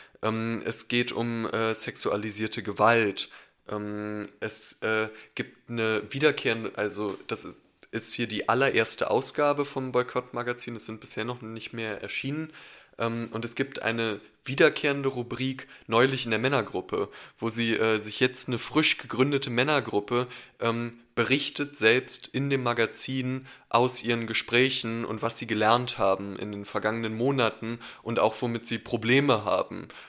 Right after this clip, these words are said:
äh, und verhandeln genau solche Fragen, die ja immer wieder aufkommen. Wie kann es überhaupt positiv sein, wenn einfach nur Männer zusammenkommen und sich über Männersein in so einer Gruppe geschlossen unterhalten? Und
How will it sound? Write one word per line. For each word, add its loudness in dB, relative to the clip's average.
äh, 2
und 0
verhandeln 2
genau 4
solche 4
Fragen, 4
die 0
ja 6
immer 0
wieder 4
aufkommen. 2
Wie -6
kann 0
es -2
überhaupt 0
positiv 0
sein, 4
wenn 0
einfach -2
nur 0
Männer 6
zusammenkommen 0
und -6
sich -6
über 2
Männersein 4
in -6
so -2
einer 0
Gruppe 4
geschlossen -2
unterhalten? -4
Und -2